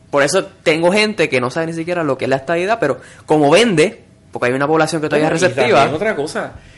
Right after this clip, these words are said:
Speaker 2: yo no, no, no sé si, si te estás dando cuenta que también quizás los partidos estén, eh, promoviendo el, el, el sentido de sen-, de la, la idea de sentirse defraudado,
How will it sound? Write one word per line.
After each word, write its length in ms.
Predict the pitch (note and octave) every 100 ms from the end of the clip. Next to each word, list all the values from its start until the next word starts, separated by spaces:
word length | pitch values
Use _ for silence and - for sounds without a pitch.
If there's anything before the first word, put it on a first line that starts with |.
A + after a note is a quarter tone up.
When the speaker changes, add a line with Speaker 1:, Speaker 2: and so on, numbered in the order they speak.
| - -
Speaker 2:
yo 160 | A#2+
no, 120 | A#2+
no, 320 | B2+ A#2+ C3 B2
no 160 | B2
sé 180 | A#2+ D#3
si, 260 | C#3 D#3+ D#3
si 180 | D#3 C#3+
te 120 | B2+
estás 180 | B2 B2
dando 240 | C#3 D3
cuenta 260 | C3 C3 E3+
que 80 | D3
también 300 | A#2 G#2+ G#2+
quizás 240 | B2+ C#3+
los 120 | C#3
partidos 440 | C#3 B2+ A2 A2+ B2
estén, 400 | A2+ A2+ A2 A#2+ - - - - -
eh, 200 | A2+ G#2+
promoviendo 1200 | - A2+ A2 G#2+ G#2+ A2+ B2+ C3 C3 C3 B2 - - - - _ _ -
el, 720 | A#2+ A2+ A2 G#2+ G#2 G2+ -
el, 640 | A2+ A2 G#2+ G#2 G#2 G2+ E2+
el 100 | A#2
sentido 720 | B2 G#2 A#2 A#2 B2+ B2+ - -
de 120 | A#2
sen-, 280 | A2 A#2+ G#2 - -
de 180 | A#2 A#2 G#2+
la, 260 | A2 G#2 G#2
la 120 | A2
idea 240 | A2 A2 C3
de 100 | C#3
sentirse 440 | B2 G#2 A#2 -
defraudado, 840 | B2 G#2+ A2 G2+ G2 G2+ G2+ F2+